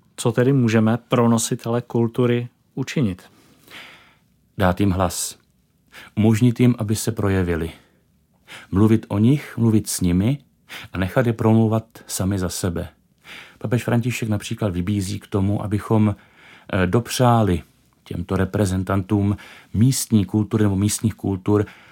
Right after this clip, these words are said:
Speaker 2: projevovat se například ve sdělovacích prostředcích. A proto já jsem velice rád,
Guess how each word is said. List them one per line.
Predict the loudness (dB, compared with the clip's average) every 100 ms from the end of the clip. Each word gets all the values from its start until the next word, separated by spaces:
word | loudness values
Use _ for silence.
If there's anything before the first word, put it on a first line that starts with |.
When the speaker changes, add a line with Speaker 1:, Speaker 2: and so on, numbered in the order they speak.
| -10
Speaker 2:
projevovat | 0 2 4 2 0
se | 0
například | -2 -2 -4 -4 -4 -6 -12
ve | -6
sdělovacích | -4 0 0 -2 -4 -10
prostředcích. | -8 -8 -8 -10 -10 -12 -12 -12 -18 -20 _ _ _ -2
A |
proto | 0 0
já | 0 0
jsem | -2 0
velice | 2 0 0 -2
rád, | 0 0 -2